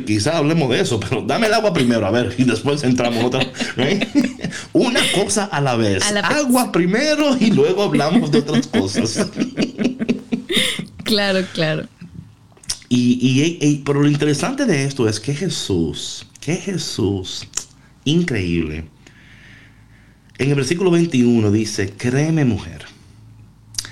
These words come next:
Speaker 1: que se acerca la hora en que ni en este monte ni en Jerusalén adorarán ustedes al Padre.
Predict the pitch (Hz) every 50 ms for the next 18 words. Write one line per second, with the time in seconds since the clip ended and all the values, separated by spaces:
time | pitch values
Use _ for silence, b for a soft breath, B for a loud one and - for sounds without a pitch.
0 | B B B - 110 - - 113 104 - - 131 147 165 - 151 139 117 92 87
1 | 87 85 82 82 80 - - - - - - - - - - - - - - 107
2 | 104 101 104 - 104 101 101 101 101 101 95 101 123 165 175 170 - - 120 101
3 | 95 95 101 104 104 101 104 104 98 101 - - - 92 90 90 95 110 123 131
4 | 123 123 117 107 101 - - 95 90 95 104 107 110 107 107 101 104 B B B
5 | B B B 92 92 90 92 92 90 87 87 92 98 104 110 110 101 101 - -
6 | 95 95 - 92 90 85 - 104 110 113 104 98 95